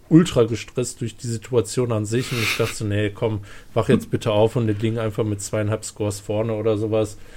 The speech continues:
und dann kannst du den entspannten, äh, Morgen machen. Ähm, nee, und war dann, war dann voll durch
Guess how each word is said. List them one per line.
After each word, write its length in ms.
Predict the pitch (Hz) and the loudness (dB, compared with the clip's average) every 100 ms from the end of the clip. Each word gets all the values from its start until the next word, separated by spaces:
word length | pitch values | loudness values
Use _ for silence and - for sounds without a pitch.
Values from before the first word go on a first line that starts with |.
| - - | -20 -12
und 120 | 139 117 | -4 0
dann 160 | 110 | 0
kannst 220 | 123 117 - | -2 -4 -2
du 60 | |
den 120 | 110 | -2
entspannten, 760 | 113 104 - 113 113 - 107 113 | -4 -6 -2 -2 -2 -4 -4 -4
äh, 220 | 110 107 101 - - | -2 0 0 -2 0
Morgen 340 | 117 117 123 120 | 6 8 6 4
machen. 320 | 120 117 123 - - - - - - - | 4 2 -2 -4 -8 -10 -12 -14 -12 0
Ähm, 480 | 123 117 117 113 101 | 4 6 6 2 0
nee, 220 | 113 127 | 4 6
und 180 | 113 107 | 6 6
war 100 | 117 | 6
dann, 260 | 120 113 101 | 6 4 4
war 100 | 120 | 4
dann 160 | 117 104 | 4 2
voll 240 | - 123 | 4 4
durch 440 | 110 123 170 - | 8 8 8 4